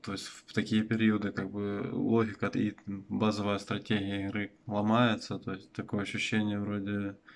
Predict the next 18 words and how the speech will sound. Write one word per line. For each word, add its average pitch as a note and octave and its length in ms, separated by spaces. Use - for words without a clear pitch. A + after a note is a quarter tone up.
ставишь G#2+ 400
конбеты G#2 760
в G2 340
никуда, G2+ 540
то G2 140
есть - 320
у, G#2 440
у G2+ 120
ребят G2 340
там G2+ 160
громадные G#2+ 500
фолды G#2+ 320
на G#2 220
конбет, G#2+ 640
а G2+ 140
они G2+ 500
просто G2 480
откалывают G2 840